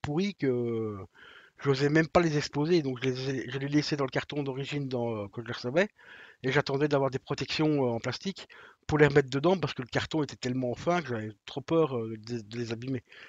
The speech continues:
Surtout qu'ici, c'est des pop, euh, que ça fait très longtemps que je les avais, et celle-ci, je, cette franchise-là, je savais qu'elles allaient prendre un petit peu, euh, euh, une plus-value. Bon, je collectionne les pop parce que j'aime bien les pop, mais si je, bien sûr, si je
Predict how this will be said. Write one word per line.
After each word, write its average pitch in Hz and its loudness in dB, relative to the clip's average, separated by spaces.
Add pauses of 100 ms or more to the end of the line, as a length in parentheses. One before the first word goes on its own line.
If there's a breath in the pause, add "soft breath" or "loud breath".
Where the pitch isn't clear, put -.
(160 loud breath)
Surtout - -10
qu'ici, 127 -8
c'est 143 -4
des 127 -4
pop, - 0
euh, 117 -2 (800 loud breath)
que - -12
ça - -6
fait 127 -4
très - -4
longtemps 143 0
que 123 -8
je 123 -4
les 127 -2
avais, 147 2 (500 soft breath)
et 117 0
celle-ci, 151 0
je, 143 -4 (120)
cette - -6
franchise-là, 139 -2
je 127 -4
savais 123 -4
qu'elles 104 -8 (340)
allaient 120 -4
prendre 131 -6
un 113 -6
petit - -18
peu, 131 -6 (1160 soft breath)
euh, 110 -10
euh, 107 -6
une 139 -4
plus-value. 156 6 (460)
Bon, 117 -4
je 117 -8
collectionne 156 4
les 151 0
pop 156 2
parce 123 -6
que 127 -8
j'aime 117 -4
bien 120 -4
les 120 -4
pop, 175 -2 (540 loud breath)
mais 117 -2
si - -4
je, - -4
bien 135 2
sûr, 160 0
si - -6
je - -4